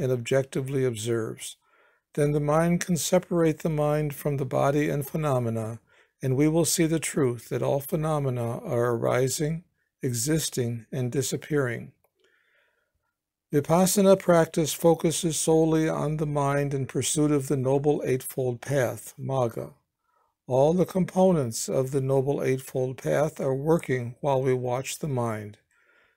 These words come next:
The division of concentration, which consists of right effort, right mindfulness, and right concentration, is mastered when the mind is objectively observing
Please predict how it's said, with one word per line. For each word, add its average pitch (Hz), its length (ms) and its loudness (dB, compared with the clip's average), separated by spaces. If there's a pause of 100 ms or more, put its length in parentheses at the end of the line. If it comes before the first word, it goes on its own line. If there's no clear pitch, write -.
(180)
The 143 80 -2
division 165 520 6
of 156 140 0
concentration, 147 1160 0
which 139 220 -6
consists 160 560 -2
of 135 160 -2
right 147 220 4
effort, 139 440 2 (380)
right 175 260 4
mindfulness, 135 800 -2
and 127 260 -4
right 147 220 4
concentration, 151 1120 -2 (500)
is 139 180 -4
mastered 143 600 2
when 135 240 0
the 135 80 2
mind 139 440 0
is 123 240 -2
objectively 147 720 0
observing 135 720 -2